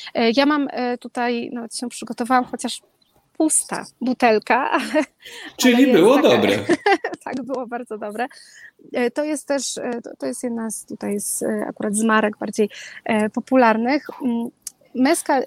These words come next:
Speaker 1: to jest też trunek robiony z agawy, tylko że z innego rodzaju agawy. Jest trochę mocniejszy od tequili, bo tequila ma trzydzieści osiem procent, mezcal, e, na przykład, e, ten, nie wiem, czy tu jest, czterdzieści przecinek trzy procent i często ma,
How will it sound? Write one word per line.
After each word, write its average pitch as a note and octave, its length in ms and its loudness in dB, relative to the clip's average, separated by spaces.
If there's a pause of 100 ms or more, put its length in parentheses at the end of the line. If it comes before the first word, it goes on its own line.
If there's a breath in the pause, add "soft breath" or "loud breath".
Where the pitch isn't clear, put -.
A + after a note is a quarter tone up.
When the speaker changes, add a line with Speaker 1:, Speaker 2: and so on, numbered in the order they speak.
Speaker 1:
to C#4 80 2
jest - 160 -2
też E4 180 2
trunek D4 320 0
robiony B3+ 360 0
z - 120 -4
agawy, A#3+ 480 2 (520 loud breath)
tylko C#4+ 260 2
że C4 220 0
z - 120 -8
innego C4+ 380 2
rodzaju A#3 460 -2
agawy. A3+ 360 -6
Jest C#4+ 140 -6
trochę D4 200 -2
mocniejszy C#4+ 500 0
od A#3+ 100 -8
tequili, A3+ 280 -8
bo A3 120 -8
tequila C4 300 -4
ma B3 120 0 (200)
trzydzieści A#3+ 480 -6
osiem A#3 240 -4
procent, B3 320 -4
mezcal, A#3+ 400 0 (400 loud breath)
e, A3 180 0
na A3+ 140 0
przykład, - 720 -2
e, A3+ 260 -6 (120)
ten, A3+ 380 -2
nie A3 100 -4 (720)
wiem, A#3 280 -8
czy - 100 -18
tu - 140 -6
jest, A3+ 240 -4 (120)
czterdzieści C4 1120 2
przecinek B3 480 -2
trzy G#3+ 420 -2
procent A#3+ 560 0
i A3+ 160 -8
często A#3 360 -8
ma, A3 200 -4